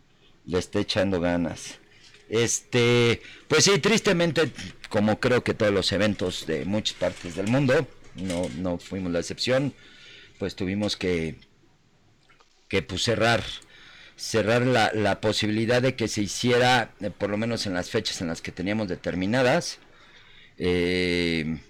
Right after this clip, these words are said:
no sabemos si vamos a poder regresar posiblemente a finales de año, eso no, no depende de nosotros, depende del TEC de Monterrey,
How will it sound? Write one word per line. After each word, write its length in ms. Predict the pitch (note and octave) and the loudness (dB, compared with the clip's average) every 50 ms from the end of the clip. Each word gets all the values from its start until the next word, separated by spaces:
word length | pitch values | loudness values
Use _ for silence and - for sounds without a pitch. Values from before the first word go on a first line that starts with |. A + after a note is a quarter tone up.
| _ _ _ - - _ _ _ _ - - - - _ _ _ _ - | _ _ _ -20 -20 _ _ _ _ -20 -20 -20 -20 _ _ _ _ 0
no 180 | A2 C3+ C#3+ - | 2 4 4 6
sabemos 600 | - C3 B2+ A#2+ C3 C#3 C3+ C3 B2 A#2+ A#2 - | 6 4 4 6 4 4 4 4 4 2 2 0
si 600 | - - G#2+ G#2 G#2 G#2 G#2 G#2 G#2 G#2 G2+ G#2 F#2+ | -2 -2 -2 -2 -2 0 0 0 0 0 -2 0 0
vamos 260 | G#2 A2+ A#2+ A#2+ - | 0 0 0 0 -2
a 40 | C3 | -4
poder 240 | - G2+ F#2+ G#2+ G2 | -6 -4 -2 -2 0
regresar 560 | G2+ G2 F#2+ F#2 F2+ - - B2 A#2+ A2+ - - | 0 0 0 0 -2 -2 0 0 0 0 -2 -4
posiblemente 960 | G2+ F2+ - - G2+ G2 G2 F#2+ G2 G2 F#2 E2+ - F2 E2 E2 E2 E2 | -8 -8 -8 -8 -6 -6 -6 -6 -6 -6 -6 -6 -6 -6 -6 -4 -4 -6
a 80 | E2 E2 | -6 -8
finales 420 | - - E2+ F#2+ G2+ F#2+ F2+ E2+ | -6 -6 -4 -4 -2 -2 -2 -2
de 80 | F2 G2+ | -2 -2
año, 180 | G2+ G2+ G2 F#2+ | -2 -2 -2 -4
eso 160 | - - G2 | -4 -4 -4
no, 200 | G2 F#2+ F2+ F2 | -4 -4 -4 -4
no 200 | E2+ F2 G2 G2 | -4 -4 -2 -4
depende 360 | F#2+ F#2 - G2 F2+ F2+ E2+ | -4 -4 -4 -4 -4 -4 -4
de 80 | E2 D#2+ | -6 -6
nosotros, 460 | E2 E2+ - - A2+ - A#2+ C#3 G#2+ | -6 -8 -6 -8 -8 -6 -6 -6 -6
depende 380 | F2 E2 - - F2 F2 E2+ D#2+ | -6 -6 -6 -6 -6 -4 -4 -6
del 120 | D2+ C#2 | -8 -10
TEC 180 | - - F2 D2 | -10 -10 -10 -8
de 80 | D#2 D#2 | -8 -8
Monterrey, 580 | D#2 D2+ D2 - - F2 F2+ B2+ D3+ E3 C3+ | -8 -8 -8 -6 -6 -4 -2 0 -2 -2 -4